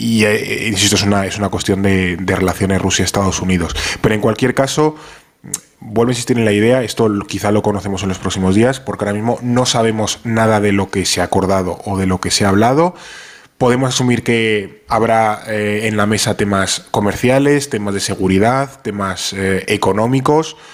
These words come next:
También no olvidemos que Trump, eh, le puede dar un poco igual los deseos de, los, de esas personas, de esas partes a la, con las que está, eh, mediando, porque al final a él lo que le interesa es quedar bien.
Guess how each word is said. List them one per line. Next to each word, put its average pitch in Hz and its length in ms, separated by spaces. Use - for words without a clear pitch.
También 113 600
no 117 160
olvidemos 107 420
que 107 100
Trump, 107 380
eh, 104 500
le 113 200
puede 113 280
dar 113 160
un 107 100
poco 110 460
igual 104 520
los 104 300
deseos 110 460
de, 107 120
los, 101 400
de - 60
esas 95 140
personas, 101 360
de 90 40
esas 92 160
partes 104 380
a - 40
la, 95 100
con 98 140
las 95 140
que - 80
está, 104 360
eh, 110 240
mediando, 110 400
porque 143 160
al - 60
final 104 420
a 120 120
él 120 100
lo 135 100
que 135 100
le 113 60
interesa 110 320
es - 100
quedar 104 460
bien. 98 320